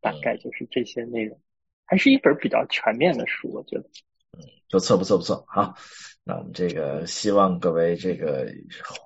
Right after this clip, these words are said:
Speaker 2: 怀孕小宝宝的爸爸妈妈们啊，准爸爸妈妈们啊，
Speaker 1: 嗯。
Speaker 2: 去，去如果想找一本书看的话，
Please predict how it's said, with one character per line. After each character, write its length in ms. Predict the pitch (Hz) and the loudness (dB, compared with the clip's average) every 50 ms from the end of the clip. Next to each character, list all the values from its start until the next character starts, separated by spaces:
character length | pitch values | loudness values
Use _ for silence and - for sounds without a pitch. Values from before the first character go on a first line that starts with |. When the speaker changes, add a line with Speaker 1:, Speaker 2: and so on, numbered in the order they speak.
| 92 - | -16 -4
Speaker 2:
怀 180 | - 82 82 90 | 0 2 4 4
孕 140 | 95 95 92 | 4 4 2
小 160 | - - 87 | 2 2 4
宝 160 | 85 82 - | 4 4 2
宝 120 | 67 76 | 2 -2
的 240 | 80 82 82 85 - _ _ _ _ _ _ _ _ _ - - | -4 -4 -6 -6 -8 _ _ _ _ _ _ _ _ _ -20 -4
爸 100 | - 101 | 0 0
爸 80 | 90 85 | 2 2
妈 140 | 92 98 101 | 4 4 4
妈 120 | 110 110 | 4 4
们 140 | 113 104 78 - | 4 4 0 -2
啊， 260 | - - - - - _ _ _ _ _ | -6 -10 -14 -14 -16 _ _ _ _ _
准 180 | - - 101 87 | 0 0 2 4
爸 120 | 110 120 | 6 6
爸 80 | 110 104 | 8 8
妈 140 | 104 107 107 | 8 8 8
妈 80 | 110 117 | 8 6
们 180 | 117 104 - | 6 4 2
啊， 160 | - 82 - | 0 -2 -4
Speaker 1:
嗯。 100 | 98 104 - | -4 -6 -10
Speaker 2:
去， 680 | _ - - - 90 80 76 76 - - - - - - - - - - | _ -16 -10 -8 -8 -6 -8 -8 -10 -10 -12 -12 -14 -14 -14 -16 -12 -10
去 180 | 104 98 98 | -8 -4 -2
如 60 | 98 98 | 2 4
果 100 | 95 90 | 4 4
想 240 | - - 95 92 | 4 2 0 0
找 140 | - 90 80 | 2 2 2
一 20 | 85 | 2
本 100 | 76 - | 0 0
书 160 | - 92 87 | 0 -2 -2
看 200 | - - 90 82 | -2 -2 -4 -4
的 40 | 85 | -6
话， 160 | 87 82 | -8 -10